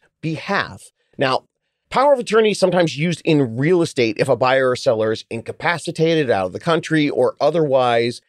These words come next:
needs someone else to sign the documents on their behalf.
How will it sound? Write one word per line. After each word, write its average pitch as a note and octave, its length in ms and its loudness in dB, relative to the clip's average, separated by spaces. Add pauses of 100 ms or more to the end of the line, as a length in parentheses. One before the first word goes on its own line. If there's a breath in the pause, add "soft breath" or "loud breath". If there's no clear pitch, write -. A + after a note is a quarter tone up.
(140)
needs B2+ 280 -2
someone C3 320 0
else A#2+ 200 0
to A#2+ 200 -14
sign D3+ 520 -2
the C3+ 80 2
documents A2+ 480 -2
on A2 120 -2
their G#2 160 -4
behalf. - 520 -14